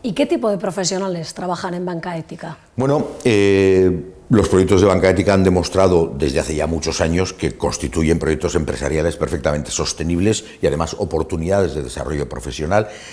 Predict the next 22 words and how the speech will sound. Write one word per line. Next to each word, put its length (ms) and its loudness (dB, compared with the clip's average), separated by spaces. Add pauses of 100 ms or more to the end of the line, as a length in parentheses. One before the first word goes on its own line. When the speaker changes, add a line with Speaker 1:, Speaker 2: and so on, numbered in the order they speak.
(220)
Speaker 2:
Y 80 2
además 280 4
hemos 200 2
demostrado 680 0
una 440 -4
cosa 340 -2
que 300 -2
resulta 380 -4
muy 160 -2
interesante 680 -2
y 200 -6
que 160 -2
desmonta 600 2
de 120 2
alguna 320 0
manera, 520 0 (380)
eh, 180 2
ciertos 1000 0
mitos 680 -2 (280)
sobre 800 0 (260)
las 200 2
razones 920 0